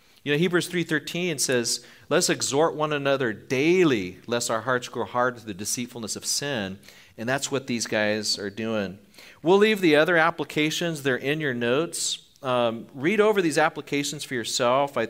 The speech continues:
I think there are some wonderful things that you can apply. We also have next week's reading at the end of the notes, plus some study questions. I hope this is encouraging to you.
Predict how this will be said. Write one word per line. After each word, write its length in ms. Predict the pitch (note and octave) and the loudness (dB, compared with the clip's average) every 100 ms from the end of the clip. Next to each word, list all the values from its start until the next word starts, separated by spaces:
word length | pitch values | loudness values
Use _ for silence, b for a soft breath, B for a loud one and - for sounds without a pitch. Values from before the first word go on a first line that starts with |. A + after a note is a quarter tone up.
| - | -4
I 120 | A2+ | -4
think 200 | C#3+ D3+ | -4 -4
there 120 | B2 | 0
are 120 | B2+ | 0
some 260 | C#3 B2+ A2+ | 0 -6 -6
wonderful 480 | A#2 C#3+ D#3 C#3 A#2+ | -6 -4 -4 -6 -6
things 360 | C3 B2+ B2 | -6 -6 -6
that 80 | A#2 | -10
you 80 | G#2 | -10
can 140 | A#2+ | -8
apply. 540 | G#2 - B2 B2 C3 C3+ B B B B - | -10 -2 0 2 0 -4 B B B B 0
We 100 | C3+ | 4
also 260 | D#3 E3 D#3 | 4 4 2
have 220 | D3+ C3+ | 2 4
next 300 | C#3 C#3+ - | 0 0 -4
week's 220 | C#3 - | -4 -4
reading 360 | C3+ D3 D#3 C#3 | -2 -2 0 -2
at 100 | C3 | -2
the 100 | B2 | -4
end 120 | C#3 | -4
of 60 | |
the 80 | C#3 | -4
notes, 460 | C#3 C3+ C3+ - - | -2 0 0 -2 -4
plus 320 | - C3 B2+ | 0 0 0
some 200 | C3+ A2+ | -2 -4
study 360 | - - B2 B2+ | -2 2 2 0
questions. 580 | - C3 B2 C3 B2+ A#2+ | -2 -2 -2 -6 -4 0
I 80 | |
hope 180 | D3+ A3+ | 2 4
this 180 | G3+ F3+ | 2 2
is 100 | D3 | 0
encouraging 520 | B2 - D#3 E3 F3+ | -4 0 0 0 -6
to 140 | - F#3+ | -8 -4
you. 240 | G3+ | -2